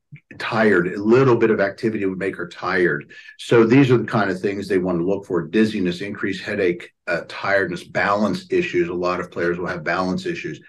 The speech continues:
If they're having this with increased exertion or increased cognitive,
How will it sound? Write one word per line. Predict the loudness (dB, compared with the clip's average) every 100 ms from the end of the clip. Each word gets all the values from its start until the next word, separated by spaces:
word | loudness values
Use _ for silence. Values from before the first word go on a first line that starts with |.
| _ _ _ _ -2
If | 0 4
they're | 4 4
having | 2 2 4 4
this | 2 0
with | -2 -2 0
increased | 0 2 0 -2
exertion | -6 -4 -2 -2 0 -2 -2
or | -6
increased | -4 -4 -2 -4 -4 -8
cognitive, | -16 -8 -4 -2 2 2 4 2